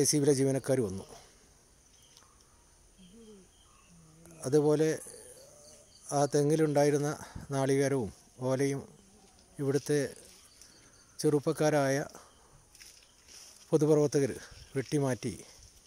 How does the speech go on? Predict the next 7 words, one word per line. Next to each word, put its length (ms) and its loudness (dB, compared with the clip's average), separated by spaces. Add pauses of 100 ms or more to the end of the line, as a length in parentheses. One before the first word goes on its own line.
(1700)
നടവഴിയിലൂടെ 680 4 (1120)
ആളുകൾക്ക് 480 -2
പോകാവുന്ന 540 2 (220)
ഒരു 140 -6
സംവിധാനം 440 0
ഒരുക്കി 220 -6
കൊടുത്തു. 260 -12